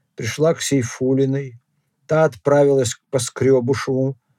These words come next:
секретарю Сталина, и узнала, как надо отдать письмо, чтобы она попала в руки Сталина. Поскрёбышев сказал: "Под Кутафьей башней Кремля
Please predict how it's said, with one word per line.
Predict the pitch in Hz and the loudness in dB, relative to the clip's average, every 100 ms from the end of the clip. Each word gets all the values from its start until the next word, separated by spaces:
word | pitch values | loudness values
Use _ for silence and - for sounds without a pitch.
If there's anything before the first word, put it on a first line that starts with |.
| _ _ _ | _ _ _
секретарю | - 135 135 120 143 135 | -8 -6 -4 0 2 2
Сталина, | 120 - 139 127 123 | -2 0 0 2 -2
и | 127 139 | -2 -2
узнала, | 131 113 135 147 151 151 _ _ _ _ | -2 -2 0 0 0 -4 _ _ _ _
как | - 151 - | -4 -4 -2
надо | 165 165 151 | 0 2 2
отдать | 127 117 156 - | 2 2 0 -2
письмо, | - 120 - 147 185 - _ - | -8 -6 -2 -2 -2 -6 _ -18
чтобы | - 127 127 | -8 -2 0
она | 135 160 | 0 0
попала | 143 120 139 131 | 0 2 2 4
в | |
руки | 139 139 139 | 0 -2 -6
Сталина. | - - 117 101 98 104 113 _ _ _ - | -8 -2 0 0 -2 -4 -8 _ _ _ -10
Поскрёбышев | 110 - 160 160 139 151 | -10 -2 0 2 0 -6
сказал: | - - 139 123 110 110 _ _ _ _ | -6 -2 0 0 0 -6 _ _ _ _
"Под | 139 120 | -8 -4
Кутафьей | 147 127 175 156 - 135 127 | -4 0 2 0 0 -2 0
башней | 113 180 - 147 127 | 0 -2 -2 -4 -4
Кремля | 120 131 127 127 160 185 | -2 -2 0 0 0 -4